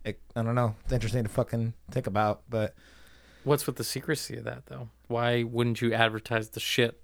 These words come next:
Speaker 2: out of that to get
Speaker 1: I
Speaker 2: people
Speaker 1: think,
Speaker 2: to watch?
Speaker 1: I think in Japan, and it, it's probably, you know, a different cultural thing,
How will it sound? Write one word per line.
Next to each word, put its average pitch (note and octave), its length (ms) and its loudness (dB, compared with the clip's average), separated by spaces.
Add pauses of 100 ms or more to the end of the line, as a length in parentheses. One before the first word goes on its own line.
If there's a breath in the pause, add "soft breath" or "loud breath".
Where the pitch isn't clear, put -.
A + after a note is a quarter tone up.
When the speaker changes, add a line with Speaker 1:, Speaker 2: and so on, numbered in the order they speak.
(180)
Speaker 2:
out A2+ 160 -2
of A2+ 100 -4
that A#2 180 -4
to - 60 2
get G#2+ 80 6
Speaker 1:
I A#2 60 4
Speaker 2:
people A2+ 220 4
Speaker 1:
think, D3+ 100 8
Speaker 2:
to - 40 2
watch? A2 420 2
Speaker 1:
I C#3 140 6
think D#3+ 280 4
in D#3+ 100 4
Japan, D3+ 640 4
and B2 180 0
it, A#2 240 0
it's A2 280 0
probably, C3 420 4
you B2+ 120 6
know, A#2+ 160 6
a A#2 60 6
different A#2 360 0
cultural B2 400 4
thing, D3 420 2